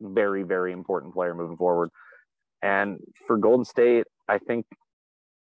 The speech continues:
I mean, gotta be Wiggins for me, honestly. I mean, he, he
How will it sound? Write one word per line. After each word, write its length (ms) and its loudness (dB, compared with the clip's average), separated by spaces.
I 140 -6
mean, 400 -10
gotta 200 2
be 100 -2
Wiggins 640 -2
for 100 -12
me, 380 -14
honestly. 500 -10
I 40 -6
mean, 160 -12
he, 280 -10
he 120 -14